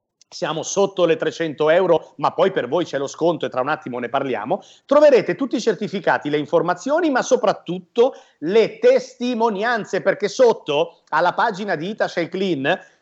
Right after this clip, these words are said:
c'è uno spazio dove chiunque può scrivere, chi ce l'ha, chi l'ha provato, chi l'ha comprato. Ebbene, io dico solo andate a leggere cosa dice la gente di Hitachi Eye Clean. È incredibile gli usi che la gente riesce a farne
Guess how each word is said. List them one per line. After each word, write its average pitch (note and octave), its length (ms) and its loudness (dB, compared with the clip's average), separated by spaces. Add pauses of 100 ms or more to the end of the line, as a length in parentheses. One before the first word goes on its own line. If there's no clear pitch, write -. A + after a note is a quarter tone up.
c'è B3+ 140 4
uno C4 160 2
spazio A3 480 0
dove G#3 200 2
chiunque C4 540 -2
può C4+ 140 4
scrivere, C3+ 760 -4
chi F#3 180 -6
ce C#3 200 0
l'ha, F#3+ 420 2
chi G3 160 -2
l'ha E3+ 140 2
provato, E3+ 500 0
chi G3 160 -8
l'ha E3 120 0
comprato. A3 680 -2 (160)
Ebbene, G3+ 480 2
io G#3 240 0
dico E3+ 280 -4
solo D#3+ 520 -2
andate E3 720 2
a C#3+ 80 2
leggere D#3+ 560 0
cosa D3 300 -2
dice D3 380 -6
la C#3+ 120 2
gente E3 480 0
di D#3+ 140 -4
Hitachi E3 420 0
Eye F3+ 200 2
Clean. D#3+ 460 -2 (300)
È G#3+ 400 2
incredibile G#3 1120 0
gli C3+ 180 -6
usi C4+ 640 2
che G3 140 2
la F#3 100 4
gente G#3 400 2
riesce G3+ 380 0
a F#3+ 80 0
farne B2 500 0